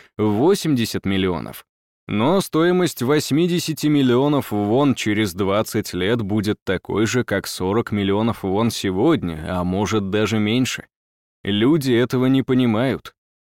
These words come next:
Цифры растут, но с точки зрения производителя они платят сотрудникам всё те же деньги. Разве это не печальная реальность?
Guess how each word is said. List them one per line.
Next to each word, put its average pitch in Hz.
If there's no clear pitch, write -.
Цифры 170
растут, 160
но 160
с -
точки 160
зрения 151
производителя 135
они 135
платят 127
сотрудникам 139
всё 135
те 143
же 151
деньги. 160
Разве 120
это 135
не 127
печальная 214
реальность? 160